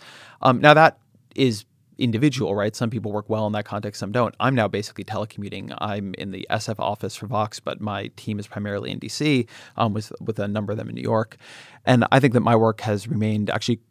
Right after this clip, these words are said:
quite, you know, hopefully quite good in a lot, <laughs> in most ways, although there are certainly things I'm worse at than I was before. I think that, I think that the two things that are hard about it is, one, it is pretty difficult to run an organization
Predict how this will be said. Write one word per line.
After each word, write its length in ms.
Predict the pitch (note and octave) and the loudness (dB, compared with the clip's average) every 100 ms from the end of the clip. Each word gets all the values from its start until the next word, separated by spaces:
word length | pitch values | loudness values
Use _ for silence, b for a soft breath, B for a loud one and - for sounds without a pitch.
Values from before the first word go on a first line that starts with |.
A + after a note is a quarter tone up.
| _ - | _ -4
quite, 180 | D3+ - | -4 0
you 60 | D3+ | 0
know, 60 | |
hopefully 300 | B2+ - A2+ | 0 0 -2
quite 200 | G#2+ G#2 | 0 -2
good 160 | G#2+ A2 | 0 0
in 60 | G2+ | 0
a 40 | |
lot, 220 | C2 - | -4 -4
<laughs> 120 | A2+ | -2
in 120 | B2 A2 | 0 2
most 280 | B2+ - C#3 | 2 2 4
ways, 260 | C3+ C#3+ | 6 6
although 340 | A2+ A2 G#2+ G2+ | 2 0 0 0
there 140 | G#2+ | -2
are 60 | G#2 | -2
certainly 340 | A2 G#2+ G#2 | -2 -4 -4
things 240 | G#2 G#2 A2 | -4 -6 -4
I'm 120 | G2+ | -4
worse 200 | G#2 G2+ | -4 -4
at 120 | G2 | -4
than 100 | G#2 | -4
I 60 | G2+ | -4
was 180 | G#2+ | -6
before. 440 | - - A2+ G#2 G2+ B B B B B B _ _ _ _ _ | -8 -2 0 0 -2 B B B B B B _ _ _ _ _
I 300 | C3 D3 C#3+ | 8 10 8
think 480 | - - D#3 D3+ - | 4 0 0 0 -4
that, 300 | A#2+ A#2 - _ _ _ _ _ - | 2 2 2 _ _ _ _ _ 6
I 120 | C#3 | 6
think 100 | E3 | 6
that 140 | D3 | 2
the 80 | A2 | 0
two 240 | - F3+ F3+ | -2 0 2
things 160 | E3 | 4
that 80 | B2+ | 4
are 20 | |
hard 220 | A#2 G#2+ | 4 2
about 240 | G2+ F2 F#2 | 2 0 -2
it 100 | - | -2
is, 140 | G#2+ | -2
one, 240 | A2+ B2 A#2+ | 2 4 4
it 120 | A2 | 0
is 100 | G#2+ | -4
pretty 340 | - - E3+ | -4 0 0
difficult 460 | C#3 A2+ A#2+ A2 A2 | 0 0 2 0 -2
to 100 | A2 | -2
run 160 | G#2+ A2 | 0 0
an 100 | F#2 | 0
organization 760 | G#2 G#2+ A2 G2+ - A#2+ A#2 | 0 -2 0 -2 0 0 0